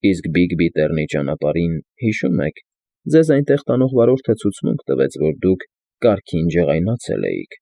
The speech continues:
և նրան հարցրել եք, թե այդ օրը շատ մարդ կա այնտեղ»։ «Այո, սըր, հիշում եմ, բայց ես բնավ չէի ջղայնացել։ Թերևս ես հարցրած լինեմ, թե շատ մարդ կա, բայց ինձ թվում է, դրանում ոչ մի վատ բան չկա։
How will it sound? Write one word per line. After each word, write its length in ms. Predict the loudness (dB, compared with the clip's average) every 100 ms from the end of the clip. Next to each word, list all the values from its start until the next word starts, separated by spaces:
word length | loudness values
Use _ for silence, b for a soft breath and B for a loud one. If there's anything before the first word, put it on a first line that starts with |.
| _ _ _ _ _
և 120 | 0 2
նրան 260 | 2 0 0
հարցրել 440 | -4 -2 0 0
եք, 80 | -2
թե 100 | 0
այդ 240 | 0 0 -2
օրը 160 | -2 -2
շատ 360 | 0 -2 0 -2
մարդ 180 | -2 -4
կա 80 | -8
այնտեղ»։ 400 | -6 -10 -12 -12 -18 _ _ _ _ _ _ _ _ -2
«Այո, 260 | 2 2 0
սըր, 240 | -2 -4
հիշում 380 | -4 -6 -4 -4
եմ, 120 | -6 -10 _ _ _ _ _ _ _ -2
բայց 240 | 0 2 2
ես 140 | 0 0
բնավ 280 | -2 0 -2
չէի 240 | -4 -4 -4
ջղայնացել։ 680 | -6 -6 -6 -8 -12 -16 -18 -20 _ _ _ _ _ _ _ _ _ _
Թերևս 420 | 0 2 2 0 0
ես 200 | 0 0
հարցրած 440 | -4 0 0 0
լինեմ, 360 | -2 -2 -2 -4
թե 140 | -4 -4
շատ 320 | -2 -2 -2
մարդ 220 | -6 -8
կա, 140 | -6 -6
բայց 360 | -2 -4 -4 -14 _ _ _ _ _ _ _ _ _ -4
ինձ 160 | -2 -2
թվում 300 | -4 -4 -2
է, 60 | -2
դրանում 380 | 0 -2 -2 -2
ոչ 160 | -2 -2
մի 160 | -4 -2
վատ 180 | -2 -2
բան 200 | -8 -8
չկա։ 240 | -12 -10